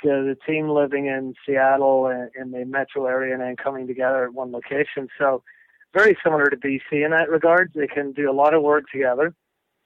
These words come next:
and it shows in the way they play, the way they structure their mauls, uh, the, the, the way they're on the same page with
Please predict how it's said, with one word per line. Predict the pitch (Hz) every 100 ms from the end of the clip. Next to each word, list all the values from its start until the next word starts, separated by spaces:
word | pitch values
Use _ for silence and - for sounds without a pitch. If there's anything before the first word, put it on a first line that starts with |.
| _ 143
and | 147 143
it | 139
shows | 156 147 147 135
in | 143
the | 139
way | 139 139
they | 135 131
play, | - 131 127
the | 135 131
way | 131
they | 127 127 -
structure | - 127 - 131
their | 123
mauls, | 123 131 131 131 131 131 _ _ _ _ _ 131
uh, | 127 127 127
the, | 127 143 135
the, | 131 127 127
the |
way | 131 135 135
they're | 131 127
on | 127
the | 117 -
same | 131 123 -
page | 135 135 127 -
with | 131